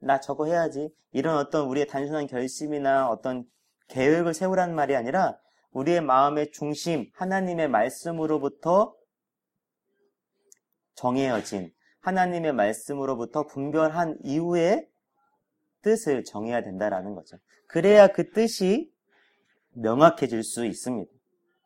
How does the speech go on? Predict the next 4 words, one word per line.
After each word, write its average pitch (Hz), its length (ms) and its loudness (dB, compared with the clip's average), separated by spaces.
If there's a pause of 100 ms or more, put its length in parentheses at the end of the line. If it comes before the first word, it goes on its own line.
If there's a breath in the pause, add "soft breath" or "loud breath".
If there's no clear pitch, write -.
(2250)
말씀 123 400 0
한 175 100 -4
번 170 160 -2
더, 127 240 -8